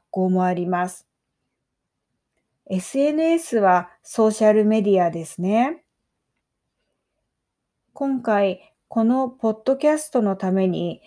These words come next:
ネットで校則について調べたんですけど、学校のウェブサイトに本当に書いてあるんですよね。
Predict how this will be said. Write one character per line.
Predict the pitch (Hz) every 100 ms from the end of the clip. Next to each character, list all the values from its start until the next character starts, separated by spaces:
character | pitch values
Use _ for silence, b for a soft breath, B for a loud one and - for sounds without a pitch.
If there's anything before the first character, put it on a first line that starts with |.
| b b _
ネ | 196 190
ッ | 196
ト | 226 226
で | 240 233 233
校 | - 262 277
則 | 294 285 302
に | 294 285
つ | 311
い | 302 285
て | 214
調 | 196 196 214 233
べ | 240
た | 220 190
ん | 180
で | 175
す | -
け | - 180
ど、 | 180 170 - _ _ _ _ _ _ _ _
学 | 180 175 _
校 | 247 254
の | 262
ウ | 247
ェ | 247
ブ | 247
サ | 240 269 262
イ | 254
ト | 196
に | 185 175 _
本 | - 208 226 240
当 | 285 277
に | 294 285
書 | 285 302
い | 302
て | 262
あ | 214
る | 202
ん | 190
で | 180 175
す | -
よ | 175 170
ね。 | 175 185 190 202 220